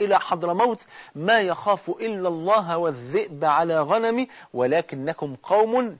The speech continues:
تستعجلون". الله، عشان كده النبي بث الأمل في قلب خباب وفي قلب كل من ابتلي مثل خباب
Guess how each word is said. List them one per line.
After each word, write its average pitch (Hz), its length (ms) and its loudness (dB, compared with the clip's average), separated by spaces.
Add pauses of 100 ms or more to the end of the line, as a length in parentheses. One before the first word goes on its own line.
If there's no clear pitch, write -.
تستعجلون". 113 840 -6 (100)
الله، 117 540 2 (320)
عشان 165 280 -6
كده 233 320 -2 (260)
النبي 185 380 -4
بث 190 380 -8
الأمل 196 460 -4
في 165 280 -14
قلب 190 320 -2
خباب 180 600 0
وفي 175 240 -4
قلب 190 420 -2
كل 254 400 -2
من 196 180 -2
ابتلي 214 420 -2
مثل 208 280 -6
خباب 170 480 4